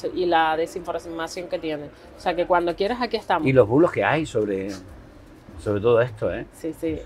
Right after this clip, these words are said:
Speaker 1: Y, y los autónomos perseguidos.
Speaker 2: Va, no me tires más de la lengua porque si no,
Speaker 1: Mm.
Speaker 2: seguimos, porque he visto que querían hacer algo con,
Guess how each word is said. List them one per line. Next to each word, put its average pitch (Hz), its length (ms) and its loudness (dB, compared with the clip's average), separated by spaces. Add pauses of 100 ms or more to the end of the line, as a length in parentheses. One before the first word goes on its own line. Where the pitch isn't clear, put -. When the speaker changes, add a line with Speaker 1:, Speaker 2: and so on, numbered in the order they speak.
Speaker 1:
Y, 170 460 0
y 196 60 2
los 202 140 4
autónomos 214 420 2
perseguidos. 180 600 2 (640)
Speaker 2:
Va, 104 120 -4 (160)
no 120 140 0
me 151 80 6
tires 151 180 6
más 143 120 6
de 147 60 8
la 139 120 10
lengua 190 240 6
porque 143 180 2
si 120 100 -6
no, 170 220 6 (100)
Speaker 1:
Mm. 170 360 -6
Speaker 2:
seguimos, 151 440 8
porque 135 220 6
he - 20 8
visto 156 220 8
que 147 100 6
querían 147 260 6
hacer 143 200 4
algo 143 180 8
con, 131 360 6